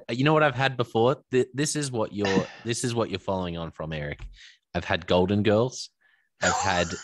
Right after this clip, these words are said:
Speaker 1: <laughs> yeah, I know. <laughs> Which I, I
Speaker 2: Ode
Speaker 1: dealt
Speaker 2: to
Speaker 1: with
Speaker 2: Betty
Speaker 1: very
Speaker 2: White.
Speaker 1: well.
Speaker 2: <laughs>
Speaker 1: Yeah, an ode to Betty White, so true.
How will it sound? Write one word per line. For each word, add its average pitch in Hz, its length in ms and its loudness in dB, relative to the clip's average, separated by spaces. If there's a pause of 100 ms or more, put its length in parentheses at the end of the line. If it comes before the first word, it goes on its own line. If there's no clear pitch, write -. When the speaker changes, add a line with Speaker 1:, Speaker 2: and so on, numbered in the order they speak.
(140)
Speaker 1:
<laughs> - 320 -6
yeah, 104 440 2
I - 20 -4
know. 107 520 -4
<laughs> - 380 -14 (480)
Which 101 200 0
I, 92 240 2 (220)
I 107 60 4
Speaker 2:
Ode - 40 2
Speaker 1:
dealt 165 240 8
Speaker 2:
to - 60 6
Speaker 1:
with - 80 0
Speaker 2:
Betty - 140 6
Speaker 1:
very 110 180 8
Speaker 2:
White. 98 380 4
Speaker 1:
well. 139 160 6 (160)
Speaker 2:
<laughs> - 300 0
Speaker 1:
Yeah, 135 420 4
an 117 80 -2
ode 131 200 -2
to 139 80 -6
Betty 123 220 0
White, 113 300 -2
so 107 140 -6
true. 107 240 -6